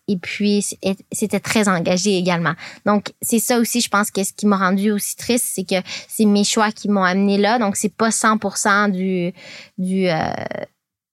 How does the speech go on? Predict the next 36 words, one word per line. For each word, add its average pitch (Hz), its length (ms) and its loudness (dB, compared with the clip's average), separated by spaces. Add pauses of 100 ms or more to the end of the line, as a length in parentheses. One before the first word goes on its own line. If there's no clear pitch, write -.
(840)
du, 196 380 -2
euh, 165 340 0 (480)
en 175 140 2
fait, 202 160 0
d-, 180 200 -4 (160)
hors 214 180 2
de 208 100 0
ton 202 180 0
ressort. 196 460 2
Mais 214 340 4
d'un 214 220 0
autre 190 100 -4
côté, 233 360 0 (340)
il 202 80 0
y - 20 2
a 196 60 2
aussi 208 300 0
le, 208 160 2 (1040)
le 202 180 2
point 208 240 0
de 208 80 4
vue 220 100 4
de 220 80 6
mon 185 180 2
pied 220 260 -2
qui, 190 460 0
qui - 140 -4
est 180 100 -8
en 185 120 0
pingouin, 196 480 2 (260)
qui - 120 -4
m'amène 202 400 4
beaucoup, 233 280 2
beaucoup 220 280 2
de - 80 -4
troubles. 247 480 0